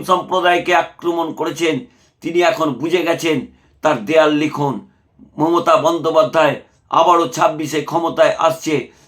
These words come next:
আর অভিষেক বন্দ্যোপাধ্যায় যেভাবে রাজনৈতিক কর্মসূচি নিচ্ছেন, তাতে যথেষ্ট দুশ্চিন্তায় শুভেন্দু অধিকারীর। এখন নাকি রাতে আর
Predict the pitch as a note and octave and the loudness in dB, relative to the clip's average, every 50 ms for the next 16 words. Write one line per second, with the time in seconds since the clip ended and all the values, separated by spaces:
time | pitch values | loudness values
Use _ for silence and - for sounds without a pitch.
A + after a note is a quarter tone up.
0 | _ _ - - C#3+ D#3+ F3+ G3 - - F#3+ F3 D#3 D3+ E3 F3 F3 E3 E3+ E3 | _ _ -4 -2 -2 0 0 -2 -2 0 -2 -2 0 0 -2 -2 0 -2 -4 0
1 | E3 E3+ D#3+ C3+ E3+ E3 D3+ C3+ C3 D#3 F3+ F3+ F3+ F3 E3+ E3+ C3+ A2 - _ | 0 0 0 2 0 0 0 2 2 2 4 4 4 4 4 0 -2 -2 -6 _
2 | _ _ _ _ - C#3 D#3 E3+ F3+ E3 F3+ F3 F3+ F3 - E3+ D3 - - - | _ _ _ _ -4 0 0 0 2 0 -2 -2 -2 -2 -4 -6 -6 -4 -4 -2
3 | E3+ E3+ D#3+ D#3 C#3 C#3 C#3+ - D#3+ F3 E3+ D#3+ C#3 - - D#3+ D3 A#2+ G2+ - | -2 0 -2 -4 -8 -8 -8 -4 -2 -2 -2 -2 -4 -4 -4 -4 -2 -4 -4 -10
4 | - _ _ _ _ _ C#3+ D#3+ D#3 E3+ F#3 D#3+ - D3 D#3 D#3 D#3+ E3+ D3 - | -16 _ _ _ _ _ -2 0 0 2 0 0 0 -2 -4 -4 -4 -6 -8 -6
5 | - D#3+ C#3 A#2 D3+ D#3 D3 - - E3 D#3 D3+ C#3 D#3+ D#3 C#3+ - - - _ | -6 -8 -6 -4 -6 -6 -6 -6 -6 -4 -4 0 2 2 2 2 -2 -6 -12 _
6 | _ _ _ _ - - D#3+ F3 E3 E3 D#3 D#3 D#3+ D3 D3+ D3 - D#3+ D3 D3+ | _ _ _ _ -10 -4 -2 -2 -2 0 -2 -2 -2 0 -2 0 0 2 2 2
7 | C#3 A2 - _ _ _ _ - - D3 - - E3 F3+ E3+ E3 E3 D#3+ C3+ D3 | 0 -2 -6 _ _ _ _ -6 -6 -6 -4 -2 -2 0 0 0 0 -2 0 0
8 | D3+ D3 D#3 D3+ - D#3 D#3 D3+ C#3+ C#3 | 0 2 2 0 0 0 2 2 2 2